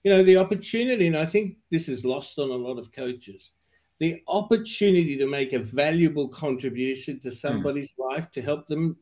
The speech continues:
Speaker 1: to achieve is often overlooked, you know, um,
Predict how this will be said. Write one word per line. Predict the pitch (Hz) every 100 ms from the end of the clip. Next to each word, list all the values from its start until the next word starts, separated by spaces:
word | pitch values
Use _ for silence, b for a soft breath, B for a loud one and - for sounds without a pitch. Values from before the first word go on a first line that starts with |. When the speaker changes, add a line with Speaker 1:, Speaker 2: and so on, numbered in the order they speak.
| -
Speaker 1:
to | 143
achieve | 131 - 320 302 170 165
is | 175
often | 202 196 196
overlooked, | 170 147 147 226 311 - - - b b b -
you | 180
know, | 143 147 147 -
um, | 151 156